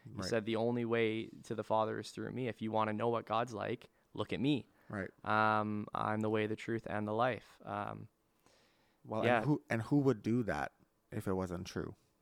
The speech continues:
Speaker 2: Like, who would go to the cross for something that wasn't actually true?
Speaker 1: Oh, yeah. No, I certainly wouldn't.
Speaker 2: Yeah.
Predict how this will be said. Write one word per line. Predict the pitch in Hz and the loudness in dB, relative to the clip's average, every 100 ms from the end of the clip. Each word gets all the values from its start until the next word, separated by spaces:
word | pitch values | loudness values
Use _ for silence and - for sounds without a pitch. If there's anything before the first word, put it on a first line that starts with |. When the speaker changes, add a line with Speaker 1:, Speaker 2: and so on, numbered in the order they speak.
| _ _ _ _ _ _ - | _ _ _ _ _ _ -2
Speaker 2:
Like, | 101 - | -2 2
who | 131 | 2
would | 120 110 | 2 6
go | 104 | 4
to | - | 4
the | 104 | -4
cross | - 101 90 - | 0 2 2 0
for | 98 | -6
something | - 87 | -4 -2
that | 92 92 | -2 -2
wasn't | 92 92 95 | -2 -2 -6
actually | 90 - 92 | -6 -4 4
true? | 151 | 6
Speaker 1:
Oh, | 147 | 6
yeah. | 123 165 123 101 - _ _ _ - | 6 6 6 2 -12 _ _ _ 2
No, | 143 | 6
I | 127 | 8
certainly | 165 135 110 110 | 6 4 2 0
wouldn't. | 104 104 139 175 - | 0 2 0 -2 0
Speaker 2:
Yeah. | 120 123 | 4 4